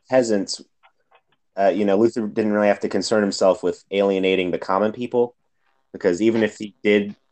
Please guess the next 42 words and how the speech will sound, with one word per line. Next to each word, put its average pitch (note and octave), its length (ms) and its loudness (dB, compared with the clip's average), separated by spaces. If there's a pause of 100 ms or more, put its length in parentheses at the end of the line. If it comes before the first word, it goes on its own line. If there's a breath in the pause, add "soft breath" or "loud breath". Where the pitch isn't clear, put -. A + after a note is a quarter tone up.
(240)
support - 560 -4
princes G#2+ 420 -4
over G2 200 0
the F#2 100 -2
peasants, G#2+ 540 -2 (560 soft breath)
the C#3+ 80 -4
peasants C3 360 -2
would G#2+ 120 -6
probably A2+ 260 2
still A2+ 260 0
agree G2+ 220 4
with G2 160 0
what F#2 120 2
he E2+ 60 -4
said. E2 360 -6 (120)
They F#2+ 80 0
wouldn't, F#2+ 380 -2 (640)
uh, D#2 280 -6
they G2 80 0
wouldn't, F#2 360 -2 (160)
you G2 80 -8
know, F2+ 100 0
break G2 320 0
with G2+ 140 -2
his F#2 140 -8
ideals, E2 520 -4
because D#2+ 560 -8 (220)
what F#2+ 140 2
else F2 260 2
was E2+ 140 -8
there E2+ 120 -2
to E2 80 -2
go E2 200 0
to? C2+ 260 -16 (100)
I F2 60 -10
mean, D#2+ 180 -8
the D2 80 -12
Catholic F2+ 380 -2
Church, F#2+ 280 2 (300)
like, - 160 -8 (2000)
they A2+ 140 2 (180)
really B2 400 0